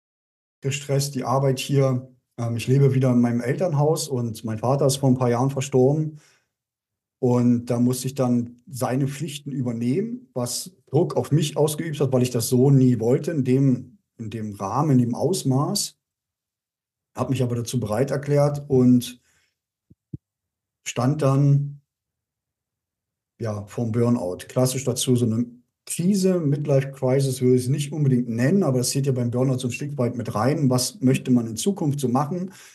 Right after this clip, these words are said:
Hab dann angefangen zu suchen, zu schauen, wo kann denn meine Reise hingehen? Beruflich war ich auch unzufrieden und habe dann angefangen zu suchen und habe das auch offen kommuniziert. Ich habe keine Ahnung, ich fühle mich irgendwie lost und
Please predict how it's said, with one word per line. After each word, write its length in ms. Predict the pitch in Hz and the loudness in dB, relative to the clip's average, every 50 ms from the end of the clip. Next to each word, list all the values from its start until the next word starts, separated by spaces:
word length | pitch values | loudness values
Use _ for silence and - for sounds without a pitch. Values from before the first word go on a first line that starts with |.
| _ _ - | _ _ -4
Hab 140 | - 143 143 | -2 -2 0
dann 140 | 139 127 - | 0 -2 -2
angefangen 500 | - - - 147 139 143 139 131 135 135 | -2 -4 -4 -4 -2 0 0 0 0 0
zu 140 | - - 120 | 0 -2 -2
suchen, 360 | 113 113 170 196 185 - 160 | 0 2 0 0 0 -2 -4
zu 140 | 131 - 117 | -4 -4 -4
schauen, 640 | - - 131 127 139 156 170 175 175 175 156 - - | -2 0 2 2 2 2 2 0 -4 -6 -8 -10 -6
wo 240 | 120 120 139 147 135 | 0 2 2 2 2
kann 200 | 143 139 127 123 | 2 2 2 2
denn 120 | 120 113 | 2 0
meine 300 | 110 107 113 120 120 104 | -2 -4 -2 -2 -4 -4
Reise 280 | 104 104 104 107 107 107 | -4 -6 -6 -6 -6 -4
hingehen? 580 | 107 127 139 135 113 95 82 80 82 - - _ _ _ _ _ _ _ _ _ _ _ _ _ _ _ _ _ _ _ _ _ _ _ _ | 0 2 2 2 2 -2 -4 -8 -10 -12 -12 _ _ _ _ _ _ _ _ _ _ _ _ _ _ _ _ _ _ _ _ _ _ _ _
Beruflich 440 | - 127 117 143 151 147 151 131 - | -6 0 0 0 0 2 0 -2 0
war 140 | 120 120 117 | 0 -2 -2
ich 100 | 110 139 | -2 0
auch 220 | 143 147 156 - | 0 2 0 0
unzufrieden 920 | 151 165 180 214 208 - 208 190 - - 196 185 185 190 202 202 202 - _ _ _ _ _ _ _ _ _ _ _ _ _ _ _ _ _ _ _ _ _ _ _ _ _ _ _ _ _ _ _ _ _ _ _ _ _ _ _ _ _ _ _ _ _ | 0 2 2 2 2 0 -4 -8 -4 -2 -2 0 0 0 -2 -2 -4 -8 _ _ _ _ _ _ _ _ _ _ _ _ _ _ _ _ _ _ _ _ _ _ _ _ _ _ _ _ _ _ _ _ _ _ _ _ _ _ _ _ _ _ _ _ _
und 500 | - 131 127 123 127 127 127 127 - - | 0 2 4 4 6 4 4 4 0 -2
habe 160 | 127 131 127 | -2 0 0
dann 140 | 127 131 127 | 2 2 2
angefangen 760 | 123 123 135 135 131 - 135 131 123 123 120 120 113 - _ _ | 2 2 0 0 0 0 -2 0 0 0 -2 -2 -6 -14 _ _
zu 160 | - - 139 | -10 -4 -2
suchen 300 | 131 139 180 196 - 143 | 0 2 2 0 0 0
und 80 | 127 113 | -2 0
habe 140 | 143 139 - | -2 -2 -4
das 120 | 131 127 | -4 -4
auch 160 | 139 - - | -4 -6 -4
offen 240 | - 151 143 - - | -4 -6 -4 -4 -4
kommuniziert. 640 | 135 - 139 135 127 123 120 - - 131 123 110 95 | -2 0 2 4 4 2 2 0 0 0 0 0 -2
Ich 80 | 101 - | -4 -6
habe 120 | 120 - | -6 -4
keine 180 | - 123 113 104 | -4 -6 -4 -2
Ahnung, 220 | 117 139 139 127 | 0 2 2 2
ich 60 | 127 | 2
fühle 120 | - 127 127 | 4 4 4
mich 100 | 120 131 | 4 4
irgendwie 240 | 127 117 107 110 | 0 0 0 0
lost 460 | 113 131 170 196 190 - - - - - | 0 2 2 2 0 -2 -6 -10 -8 -4
und 380 | 143 131 127 123 120 117 - | -2 2 2 2 2 0 -2